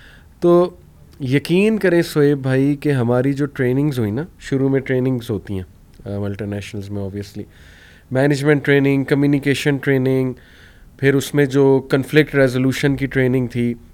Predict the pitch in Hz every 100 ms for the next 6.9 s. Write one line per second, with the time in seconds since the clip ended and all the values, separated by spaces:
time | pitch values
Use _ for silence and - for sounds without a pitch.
0 | - 151 139 165 147 147 - 143 135 156
1 | 139 139 139 135 131 127 113 110 110 107
2 | 127 127 131 - 117 - 117 - - -
3 | - - - - - - - 170 208 190
4 | 156 156 - 185 220 240 220 196 196 208
5 | 202 - - - 233 233 117 - - _
6 | - - - 139 - 127 113 104 87